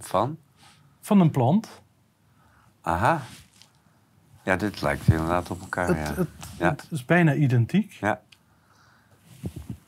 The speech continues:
Speaker 1: Ja, je ziet inderdaad een hexagonale structuur met een, eh, kern erin.
Speaker 2: Hier zie je hoe
Speaker 1: Ja.
Speaker 2: groot dat ze zijn, het hoofd van het jongetje.
Speaker 1: Ja.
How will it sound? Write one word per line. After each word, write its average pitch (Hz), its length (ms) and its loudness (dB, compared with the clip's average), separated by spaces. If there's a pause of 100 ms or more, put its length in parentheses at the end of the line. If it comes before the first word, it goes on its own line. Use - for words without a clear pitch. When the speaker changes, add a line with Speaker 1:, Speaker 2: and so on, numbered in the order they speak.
(440)
Speaker 1:
Ja, 107 120 -2
je 95 160 2
ziet 95 160 -6
inderdaad 87 260 -6
een 82 60 -8
hexagonale 90 640 -2
structuur 78 460 -6
met 71 160 -6
een, 76 180 -4
eh, 73 240 -6 (340)
kern 92 460 -6
erin. 147 380 -8 (200)
Speaker 2:
Hier 170 160 6
zie 160 180 6
je 151 120 8 (340)
hoe - 80 -6
Speaker 1:
Ja. 113 120 6
Speaker 2:
groot 165 320 6
dat 190 140 0
ze 147 120 0
zijn, 131 260 4
het 170 120 2
hoofd 170 240 6
van 151 100 4
het 139 120 2
jongetje. 185 640 6 (120)
Speaker 1:
Ja. 92 180 0